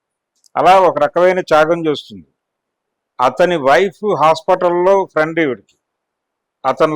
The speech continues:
లైఫ్లో కొన్ని ఇష్యూస్ ఉన్నాయి, వాటిని నువ్వు సాల్వ్ చేయాలని అడిగితే మాటిస్తుంది. ఆ మాట నిలబెట్టుకుంటుంది. తన ప్రేమికుడిని ఒక గాడిన పెడుతుంది. అది జ్యోతి కథ. సిమిలర్ లైన్ కనిపిస్తుంది ఇక్కడ. అక్కడ జయసుధ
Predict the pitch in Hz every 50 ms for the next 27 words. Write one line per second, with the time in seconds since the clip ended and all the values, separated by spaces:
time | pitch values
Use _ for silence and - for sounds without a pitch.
0 | 147 147 165 170 - 170 202 185 185 180 165 156 143 - - 196 196 165 143 175
1 | 175 180 196 208 196 175 165 - - 170 165 165 156 131 143 147 151 170 175 175
2 | 170 175 165 165 165 160 160 180 180 170 151 147 160 _ - 208 208 196 - -
3 | 151 151 175 175 185 165 - _ - 135 98 80 _ _ _ _ _ _ _ _
4 | _ _ _ _ _ _ - 117 120 127 120 123 131 151 165 180 180 175 175 165
5 | 170 165 180 180 180 - 160 170 170 165 175 170 170 170 190 208 196 - 170 147
6 | 135 - 139 139 151 165 170 165 - 180 175 175 175 165 151 135 107 _ _ _
7 | _ - 117 107 123 139 - 165 175 170 156 160 156 147 - - 156 147 147 170
8 | 202 226 _ _ _ _ _ _ _ _ _ _ _ _ - - 139 160 202 202
9 | 160 127 135 165 180 175 - 180 151 _ _ _ _ _ _ _ _ _ _ _
10 | - 143 143 - 143 113 - _ _ _ _ _ _ _ _ _ _ _ _ _
11 | _ _ _ _ _ _ _ - 110 - _ - - - - 147 151 156 190 202
12 | 208 214 208 208 - _ _ _ _ _ - 147 143 151 165 185 190 190 180 180
13 | 165 165 156 165 151 - - 156 139 123 117 - - - _ _ _ _ _ _
14 | _ _ _ _ - 117 117 - 139 - 113 107 123 147 139 127 170 185